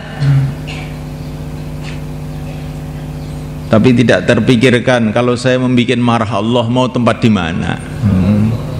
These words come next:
Kalau tidak bisa pulang ke rumah, pulang ke tempat lain, masih banyak tempat.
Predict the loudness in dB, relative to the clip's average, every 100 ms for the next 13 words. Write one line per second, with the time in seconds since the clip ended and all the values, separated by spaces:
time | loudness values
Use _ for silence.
0 | -6 -6 -8 -8 -8 -10 -10 -8 -8 -8
1 | -8 -10 -8 -8 -8 -10 -10 -10 -10 -10
2 | -10 -10 -10 -10 -10 -10 -10 -8 -8 -8
3 | -8 -8 -8 -10 -10 -10 -6 2 4 6
4 | 6 4 2 2 2 2 2 2 2 2
5 | 2 2 2 0 0 2 2 2 2 0
6 | 2 4 2 2 0 2 2 0